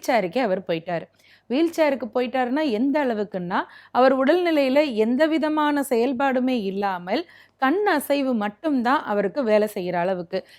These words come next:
கழுத்துக்கு மேல உள்ள மூளை, அந்த பார்வை, பேச்சு, இது மட்டும்தான் அவருக்கு செயல்பட்டது. கழுத்துக்கு கீழே இருக்கிற எந்த ஆர்கனும் அவருக்கு வேலை செய்யல. வீல் சேர்லயே இருந்தார்.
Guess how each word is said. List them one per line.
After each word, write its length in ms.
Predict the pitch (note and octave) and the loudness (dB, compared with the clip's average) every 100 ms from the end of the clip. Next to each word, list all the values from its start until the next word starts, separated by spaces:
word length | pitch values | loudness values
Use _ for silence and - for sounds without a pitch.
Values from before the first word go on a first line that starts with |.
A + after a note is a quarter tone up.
| _ | _
கழுத்துக்கு 480 | C#4 D#4+ - C#4 C#4 | 2 2 2 -2 0
மேல 460 | G#3 A3 D4 E4 C#4+ | 0 2 2 2 2
உள்ள 320 | A3+ A#3 B3+ | 0 0 -2
மூளை, 560 | A3+ A#3+ B3+ A#3 B3+ | -2 0 2 2 0
அந்த 460 | - G#3 G#3 G3+ G3 - _ | -2 2 4 4 4 -4 _
பார்வை, 600 | A#3 B3 C#4 A#3+ A#3 A#3+ | 6 6 4 4 2 2
பேச்சு, 600 | - A#3+ B3+ - A3 G#3+ | 2 2 2 0 -2 0
இது 160 | G#3+ | -2
மட்டும்தான் 520 | A3 A3+ A#3 D4+ C4 D4 | -2 -2 -2 -2 0 0
அவருக்கு 220 | A3 G3+ | -4 -4
செயல்பட்டது. 720 | F#3+ G3 F#3+ F#3 E3+ G3 - - _ | -2 -2 -2 -6 -4 -4 -4 -10 _
கழுத்துக்கு 440 | C#4 F4+ F#4 E4+ | 4 4 4 0
கீழே 400 | C#4+ D4+ D#4+ D4+ | -2 0 2 4
இருக்கிற 380 | B3+ A#3 B3 D4 | 2 2 4 4
எந்த 480 | A#3+ A3 A#3+ D#4 E4 | 4 2 2 2 4
ஆர்கனும் 560 | C#4+ A3+ B3 G#3+ B3+ D#4+ | 4 6 4 2 -2 -2
அவருக்கு 320 | G3 F#3 C4 | -2 -2 0
வேலை 260 | G3 F#3 F#3+ | 2 0 -2
செய்யல. 380 | F3+ F3 E3+ - | -4 -2 -4 -6
வீல் 260 | - C4 C#4+ - | -4 -2 -2 -2
சேர்லயே 400 | G#3 F3+ G#3 G3 | -2 0 0 0
இருந்தார். 460 | F#3 F#3+ F3+ E3+ | -2 -2 -4 -4